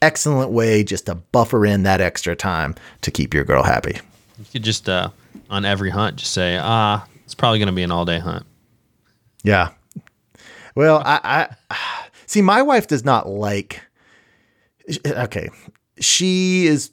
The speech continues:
Speaker 1: she will put up with all-day hunts, um, but sh-, i-, if, if, if weekend after weekend after weekend after weekend becomes an all-day hunt, that does kinda wear on her a little bit. So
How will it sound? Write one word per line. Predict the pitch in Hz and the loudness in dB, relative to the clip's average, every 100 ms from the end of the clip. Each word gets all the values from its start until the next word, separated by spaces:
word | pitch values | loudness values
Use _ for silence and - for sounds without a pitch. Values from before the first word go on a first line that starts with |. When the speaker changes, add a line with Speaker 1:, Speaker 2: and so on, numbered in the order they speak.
| 180 | -10
Speaker 1:
she | 131 - 208 | -6 -4 0
will | 180 | -2
put | - 139 120 | 2 2 4
up | 107 | 2
with | 101 | 0
all-day | 98 98 95 | -2 -2 -2
hunts, | 90 98 104 - - - _ _ _ _ - | -2 -4 -4 -8 -14 -18 _ _ _ _ -8
um, | 92 92 92 87 87 87 - | -4 -2 0 -2 -6 -10 -10
but | 104 107 98 92 - - _ - _ _ _ _ _ _ | -2 0 0 -2 -8 -18 _ -20 _ _ _ _ _ _
sh-, | - - - | -20 -6 2
i-, | 180 175 | 2 4
if, | 165 - | 0 2
if, | 165 147 - - - | 2 2 -4 -14 -2
if | 156 139 | -2 4
weekend | 170 170 156 | 2 4 2
after | 135 131 | 4 2
weekend | 135 135 120 | 0 0 0
after | 113 | 0
weekend | 113 117 120 | -2 0 -2
after | 107 107 | 0 0
weekend | 101 113 104 | -2 -2 -4
becomes | 87 107 117 135 | -4 -4 -4 -4
an | 147 | 0
all-day | 151 147 156 | 2 2 2
hunt, | 143 143 135 - _ _ _ - | 2 -2 -2 -8 _ _ _ -2
that | 131 107 | 0 2
does | 117 113 | 0 -2
kinda | - 117 101 | 0 0 0
wear | 92 95 101 | 0 0 0
on | 107 | 0
her | 113 110 | 0 0
a | 92 | -2
little | 87 95 95 | -4 -4 -4
bit. | 90 87 95 95 _ _ _ _ _ - | -4 -4 -4 -6 _ _ _ _ _ -12
So | - 98 90 85 | -4 -2 -2 -4